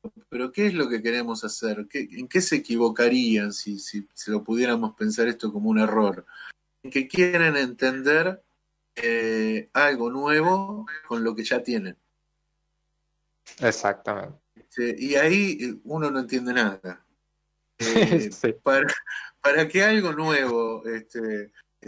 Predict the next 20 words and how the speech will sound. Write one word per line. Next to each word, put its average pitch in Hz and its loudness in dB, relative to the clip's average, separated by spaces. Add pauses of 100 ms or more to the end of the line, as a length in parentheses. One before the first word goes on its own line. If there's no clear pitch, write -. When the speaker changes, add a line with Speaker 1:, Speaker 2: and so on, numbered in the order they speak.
(120)
Speaker 1:
uno, 151 -2 (260)
uno, 147 -4 (200)
por 131 0
ejemplo, 143 2 (200)
pasaste 185 0
un, 127 0 (220)
a, 101 -8 (340)
instrumento 151 2
raro, 143 4
digamos, 113 -4
¿no? 143 -2
Un 120 -8
instrumento 123 -8
que 123 -6
no 131 -8
se 139 -6
usa 147 -2
prácticamente 113 -8
ahora. 110 -2 (880)
Eh, 110 -2